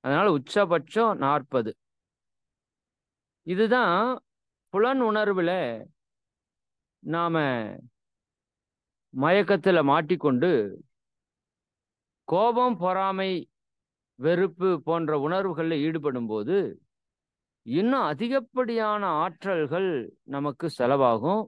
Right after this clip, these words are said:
அப்ப மனதினுடைய அலைச்சூழல் வேகம் இன்னும் அதிகம், இன்னும் அதிகம், இன்னும் அதிகமாகும். இப்ப கோபப்படுறவரோட மன அலைச்சூழல் வேகம் இருபது, இருபத்தி ஐந்து என்று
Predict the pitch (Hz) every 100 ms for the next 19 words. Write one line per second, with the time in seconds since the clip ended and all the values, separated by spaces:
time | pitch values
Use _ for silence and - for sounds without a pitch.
0 | - _ 143 131 147 131 170 214 214 185
1 | 139 185 185 202 185 156 135 135 214 175
2 | 220 208 151 165 156 135 165 208 170 143
3 | 151 127 135 165 123 127 139 104 92 -
4 | _ _ _ _ _ _ _ _ _ _
5 | 117 107 156 185 180 175 160 165 156 143
6 | 139 160 151 156 - 151 139 135 139 190
7 | 147 160 165 160 151 147 165 160 165 147
8 | 139 135 160 127 143